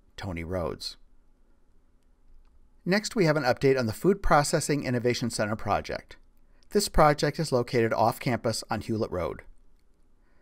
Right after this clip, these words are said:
Accomplishments during the month of December included the enclosure of the facility, the completion of interior drywall and painting, and the commencement of finishing work.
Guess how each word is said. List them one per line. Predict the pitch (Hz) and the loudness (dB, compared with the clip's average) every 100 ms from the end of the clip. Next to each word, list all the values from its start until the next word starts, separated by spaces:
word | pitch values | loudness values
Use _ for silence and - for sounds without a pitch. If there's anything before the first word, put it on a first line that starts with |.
| - - - | -20 -18 -8
Accomplishments | - 151 156 185 175 | 2 2 2 -2 -2
during | - 170 | 0 2
the | 170 | 2
month | 156 165 | 2 -2
of | - | -4
December | 185 - 110 107 110 - | -4 -2 0 0 -2 -2
included | 147 147 123 101 113 - _ - - | -4 0 0 0 -2 -8 _ -18 -2
the | 151 | 0
enclosure | 139 - 117 139 | 0 2 0 2
of | 151 | -2
the | 170 | -2
facility, | 185 - 127 110 113 139 - _ _ _ _ - - | -4 0 2 2 0 -4 -8 _ _ _ _ -20 -2
the | 160 | 0
completion | 151 147 147 - 170 | 2 0 0 -2 -2
of | 151 | -2
interior | 135 143 151 | 0 2 2
drywall | 160 131 131 143 165 | 4 6 6 6 4
and | 175 | 2
painting, | - 110 110 113 - - _ - - | 0 0 0 -4 -10 -20 _ -20 -2
and | 151 147 | 2 2
the | |
commencement | 151 151 131 - 127 | 2 0 0 0 -2
of | 117 | -2
finishing | 113 104 - 95 | -4 -4 -4 -6
work. | 80 62 - | -6 -8 -12